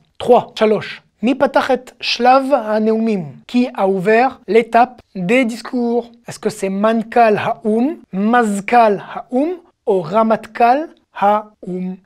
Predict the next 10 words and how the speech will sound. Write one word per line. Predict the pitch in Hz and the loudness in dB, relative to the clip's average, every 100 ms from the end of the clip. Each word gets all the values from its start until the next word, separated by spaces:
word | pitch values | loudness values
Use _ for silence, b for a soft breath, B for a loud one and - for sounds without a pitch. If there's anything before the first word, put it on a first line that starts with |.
| _ | _
Alors | 165 160 | -12 -6
Mankal | 196 202 214 208 | -6 -2 -2 -2
c'est | - 180 | -4 -8
le | 170 165 160 160 156 151 151 151 156 | -6 -6 -6 -8 -10 -10 -12 -12 -4
directeur, | 185 175 175 - 220 240 247 247 190 | -2 -2 -4 -2 0 2 0 -2 -4
Mazkal | 196 190 175 - 196 185 | -6 -6 -8 -6 -4 -4
c'est | - | -10
le | 160 156 151 | -10 -10 -10
secrétaire | 160 - 185 196 196 190 | -12 -12 -8 -8 -6 -6
général, | 190 208 220 233 269 | -4 -2 0 0 -4